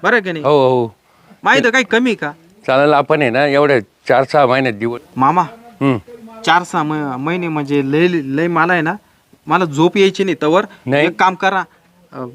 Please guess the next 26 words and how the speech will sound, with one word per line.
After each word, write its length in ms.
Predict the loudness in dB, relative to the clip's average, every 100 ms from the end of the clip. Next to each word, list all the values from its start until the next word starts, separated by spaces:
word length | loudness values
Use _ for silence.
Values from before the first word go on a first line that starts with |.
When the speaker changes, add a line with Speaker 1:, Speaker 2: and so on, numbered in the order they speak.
| -20 _ _ 0
Speaker 1:
पंधरा 240 | 2 2
एक 120 | 0
दिवसांनी 300 | 0 -2 0
आता 180 | 0 -2
तुळशीचं 500 | -2 -2 -2 -2 0
लग्न 260 | 2 2 2
येतंय, 320 | 2 2 -4
येतंय 380 | -6 -12 -4 0
का 60 |
Speaker 2:
बरं, 280 | 2 2 2
Speaker 1:
नाही? 120 | 0
Speaker 2:
हा, 220 | 0 2
येतं 300 | 2 0 -2
ना. 120 | -8 -8
Speaker 1:
तुळशीचं 340 | -12 -10 -10 -8
लग्न 280 | -6 -6 -8
झालं 380 | -2 2 2 -2 -8 _ _ _ _ -8
का 60 |
पहिल्या 400 | -4 0 2 2
आठवड्यामध्येच 680 | 2 0 0 0 0 0 -4 -2
आहे 80 | 0
ना 120 | 0
लग्नाचा 420 | 0 -2 -4 -4
बार 180 | -2 0
ओढून 260 | 0 -2
टाका. 360 | -2 -2 0 -4